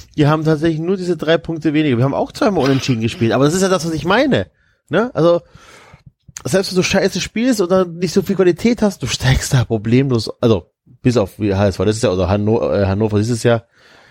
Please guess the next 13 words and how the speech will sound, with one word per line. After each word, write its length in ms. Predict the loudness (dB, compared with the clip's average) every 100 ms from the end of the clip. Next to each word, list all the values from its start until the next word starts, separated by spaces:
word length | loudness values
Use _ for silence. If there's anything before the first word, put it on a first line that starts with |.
| _ _ _ _ _ -8
wenn 100 | 0
du 160 | 2
einen 180 | 2 2
halbwegs 360 | 2 2 0 -2
brauchbaren 460 | 0 0 2 0 0
Kader 420 | 0 2 2 2
hast 240 | 0 0
und, 300 | -4 -4 -6
äh, 200 | -2 0
das 240 | -2 -4 -2
halbwegs 360 | 0 0 -2
stimmt, 260 | -2 0 0
dann 220 | -2